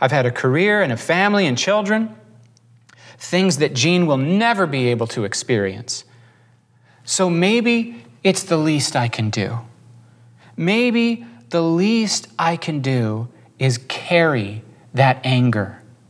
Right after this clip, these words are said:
and never forgive,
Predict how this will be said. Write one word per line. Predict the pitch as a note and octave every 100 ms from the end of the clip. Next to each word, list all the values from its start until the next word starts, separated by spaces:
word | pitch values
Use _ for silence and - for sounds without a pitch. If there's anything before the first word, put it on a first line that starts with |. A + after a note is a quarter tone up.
| _ _
and | - B2+ G#2+ G#2 A2 A#2+
never | C3 C3+ A#2+ A2 F#2 - - _ - -
forgive, | - B2 G#2+ G#2+ F#2 -